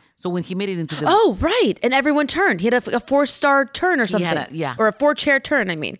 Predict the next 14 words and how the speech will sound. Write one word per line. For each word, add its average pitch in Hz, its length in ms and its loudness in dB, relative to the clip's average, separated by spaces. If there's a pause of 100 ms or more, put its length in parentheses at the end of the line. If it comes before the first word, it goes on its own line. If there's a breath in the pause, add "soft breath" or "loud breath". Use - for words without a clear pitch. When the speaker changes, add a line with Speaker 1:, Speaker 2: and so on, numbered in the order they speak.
Speaker 1:
Exactly. 147 560 -8
Speaker 2:
Maluma 196 640 2 (120)
Speaker 1:
Exactly. 135 440 -10
Speaker 2:
was 165 120 -4
one 160 160 -4
of 156 120 -8
the, 151 180 -14
Speaker 1:
Yes. - 380 -10
Speaker 2:
was 175 140 -16
one 196 160 -12
of - 80 -14
the - 100 -20
Speaker 1:
Yes. - 240 -12
Speaker 2:
people, - 160 -16